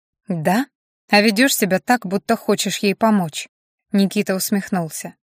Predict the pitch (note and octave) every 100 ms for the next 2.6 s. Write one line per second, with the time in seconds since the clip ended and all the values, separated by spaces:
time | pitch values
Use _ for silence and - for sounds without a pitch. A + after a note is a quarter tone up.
0 | _ _ _ _ _ _ - - - A3
1 | G3+ F#3+ G#3 F#3+ A3 G3+ E3 - F3+ E3
2 | E3+ - E3+ D#3 - D#3+